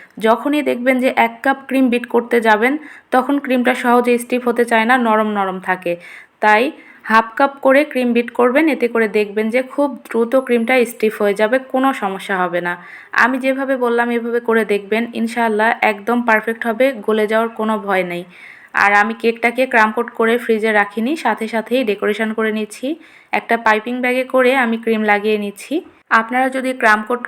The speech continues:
করতে চান, সেক্ষেত্রে কেকটাকে আগে ক্রাম কোট করে ফ্রিজে রেখে দিবেন আধা ঘন্টা বা এক ঘন্টার জন্য। এরপর যখন ফাইনাল ডেকোরেশন করবেন, তখন নতুন করে আবার ক্রিম বিট করে নিয়ে ক্রিম লাগিয়ে নেবেন, তাহলে আর কোনো সমস্যা হবে না।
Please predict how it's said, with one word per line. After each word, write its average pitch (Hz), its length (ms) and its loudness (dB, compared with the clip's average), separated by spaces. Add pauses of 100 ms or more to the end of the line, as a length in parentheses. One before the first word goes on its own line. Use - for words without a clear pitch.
করতে 226 300 -2
চান, 226 240 0
সেক্ষেত্রে 233 760 -2 (180)
কেকটাকে 233 520 0
আগে 233 200 2
ক্রাম 214 300 0
কোট 226 220 -2
করে 214 440 0
ফ্রিজে 220 380 -2
রেখে 208 260 -2
দিবেন 220 420 -2
আধা 202 240 0
ঘন্টা 214 300 -4
বা 214 100 0
এক 202 180 -2
ঘন্টার 214 420 -4
জন্য। 214 440 -2 (380)
এরপর 240 520 4
যখন 226 320 -4
ফাইনাল 220 400 0
ডেকোরেশন 233 460 -2
করবেন, 233 360 -2
তখন 226 240 -2
নতুন 226 400 -2
করে 226 200 2
আবার 220 220 2
ক্রিম 226 280 0
বিট 226 180 -2
করে 226 280 0
নিয়ে 233 300 0 (560)
ক্রিম 240 200 0
লাগিয়ে 233 380 2
নেবেন, 240 360 -2
তাহলে 240 380 2
আর 240 140 6
কোনো 220 220 -4
সমস্যা 190 460 -6
হবে 180 240 -4
না। 180 140 -8